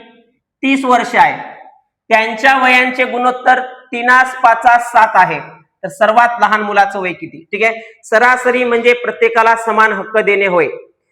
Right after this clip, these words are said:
सरासरी दिसला रे दिसला, प्रत्येकाच्या, प्रत्येकाच्या डोक्यावर समान अंक ठेवायचं, त्या गुणोत्तराची बेरीज मांडायची, ठीक आहे? कारण सरासरी म्हणजे बेरजेची मांडणी असते, ठीक आहे? चलो, मग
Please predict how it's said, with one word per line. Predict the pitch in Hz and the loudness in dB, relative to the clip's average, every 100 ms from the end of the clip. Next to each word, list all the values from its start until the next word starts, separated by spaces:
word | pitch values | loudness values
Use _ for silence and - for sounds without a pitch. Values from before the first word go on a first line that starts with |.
| _ | _
सरासरी | - 208 233 233 247 254 | -2 0 2 0 0 0
दिसला | 240 226 247 | -4 -2 0
रे | 247 | 2
दिसला, | 240 233 233 175 - - - | 0 -2 0 0 -2 -12 -6
प्रत्येकाच्या, | 214 240 240 240 233 - - - | -2 0 2 2 0 -4 -14 -10
प्रत्येकाच्या | 214 220 240 240 247 | -6 -2 0 0 0
डोक्यावर | 233 233 233 240 | 0 0 2 0
समान | 240 233 240 240 | 0 2 2 2
अंक | 233 240 | 0 0
ठेवायचं, | 240 240 226 233 254 254 - | 0 0 0 0 -2 -4 -12
त्या | 180 226 | -2 0
गुणोत्तराची | 196 220 240 240 233 240 | 2 2 2 2 0 -2
बेरीज | 208 220 208 | 0 0 2
मांडायची, | 190 175 185 - - | 0 0 -2 -8 -14
ठीक | 214 240 | -4 -2
आहे? | 226 - | -2 -6
कारण | - 180 | -4 -2
सरासरी | 185 208 233 233 247 | 0 0 2 0 0
म्हणजे | 240 247 | 0 2
बेरजेची | 214 214 214 214 | 2 2 0 -4
मांडणी | 196 180 170 | -2 -2 -2
असते, | 156 - - - 202 | -8 -10 -20 -18 -6
ठीक | 220 | -6
आहे? | 156 _ | -6 _
चलो, | 175 135 - _ | -8 -8 -14 _
मग | _ | _